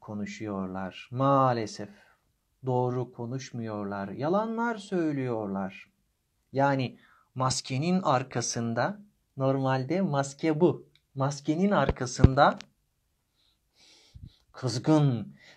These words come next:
kıskanç bir yüz var. Ama maske böyle görünüyor. Bu yüzden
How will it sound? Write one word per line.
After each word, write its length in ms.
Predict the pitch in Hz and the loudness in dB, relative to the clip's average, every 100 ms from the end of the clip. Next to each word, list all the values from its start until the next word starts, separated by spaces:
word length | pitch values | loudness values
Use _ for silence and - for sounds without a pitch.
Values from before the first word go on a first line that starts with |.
| _ | _
kıskanç 840 | - 160 - - 170 151 - 135 | -8 -6 -2 2 2 2 -4 -2
bir 140 | 131 127 | 0 2
yüz 440 | 117 139 135 107 | 0 0 0 0
var. 480 | 104 92 - - - _ _ 127 | -2 -2 -8 -14 -20 _ _ -6
Ama 200 | 123 113 | -2 -2
maske 640 | 113 117 - 143 196 196 _ _ _ _ _ _ _ _ _ _ _ _ _ _ _ _ - - | -2 -4 -2 0 0 -4 _ _ _ _ _ _ _ _ _ _ _ _ _ _ _ _ -16 0
böyle 460 | 139 143 123 110 | 8 8 8 0
görünüyor. 840 | 104 110 104 101 95 95 - - _ _ | -4 -4 -4 -4 -4 -6 -10 -18 _ _
Bu 100 | 214 | 2
yüzden 380 | 196 147 107 | 4 4 2